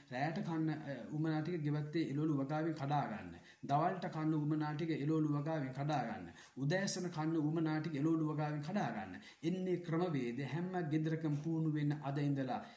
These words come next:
ගෙවල් ගාන රස්තියාදු ගහන්න එපා. තමන්ගේ දරුවෝ තවත් නිවෙස් වලට යවලා ඒ, ඒ, ඒව අඩාල කරන්න එපා. පවුල් විනාශ කරන්නට එපා. කාලේ උපරිම ප්‍රයෝජනයට ගන්න. අ, අපි අවුරුදු දෙසිය තුන්සිය ජීවත් වෙන්නේ නැහැ.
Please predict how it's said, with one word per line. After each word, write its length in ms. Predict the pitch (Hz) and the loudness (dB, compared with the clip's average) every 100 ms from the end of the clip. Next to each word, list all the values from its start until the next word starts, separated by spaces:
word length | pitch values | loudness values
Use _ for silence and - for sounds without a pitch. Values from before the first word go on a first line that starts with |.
| - | -14
ගෙවල් 380 | 117 151 160 156 | -2 2 2 2
ගාන 320 | 143 156 156 | 0 0 0
රස්තියාදු 560 | 143 - - 160 151 151 | 0 -2 -4 -2 -2 0
ගහන්න 320 | 143 151 147 | 0 2 2
එපා. 320 | 139 143 139 107 - | 0 0 -2 -2 -8
තමන්ගේ 440 | - 139 160 156 139 | -4 0 2 2 2
දරුවෝ 280 | 143 156 | 0 0
තවත් 300 | 151 143 156 | 0 0 0
නිවෙස් 260 | 139 151 143 | 0 2 2
වලට 220 | 160 156 147 | 0 0 0
යවලා 380 | 143 160 156 156 - - | 0 0 0 -2 -6 -8
ඒ, 200 | 143 151 151 | 0 0 2
ඒ, 140 | 156 | 2
ඒව 200 | 156 156 | 2 2
අඩාල 420 | 123 139 160 160 | 0 2 0 0
කරන්න 340 | 156 151 151 151 | -2 -2 0 0
එපා. 200 | 147 143 | 0 -2
පවුල් 320 | 143 147 160 | 0 0 2
විනාශ 380 | 139 160 175 165 - | 2 2 2 0 -2
කරන්නට 440 | 160 156 151 151 | -2 0 0 0
එපා. 280 | 151 151 120 117 | -2 0 0 0
කාලේ 440 | 139 151 160 156 | -2 0 0 0
උපරිම 400 | 147 180 170 160 | -2 0 2 2
ප්‍රයෝජනයට 600 | 156 156 160 147 151 143 | 0 2 2 2 0 0
ගන්න. 340 | 139 160 151 107 - - - | 0 2 2 0 -4 -14 -18
අ, 100 | - 127 127 | -6 -4 -2
අපි 200 | 127 175 | 0 2
අවුරුදු 380 | 160 160 160 143 | 2 4 2 2
දෙසිය 300 | 143 156 156 | 0 0 0
තුන්සිය 400 | 160 151 - 143 | 2 2 2 0
ජීවත් 420 | 147 160 160 - | 2 2 2 0
වෙන්නේ 240 | 151 147 | 0 2
නැහැ. 300 | 151 156 160 | 2 4 2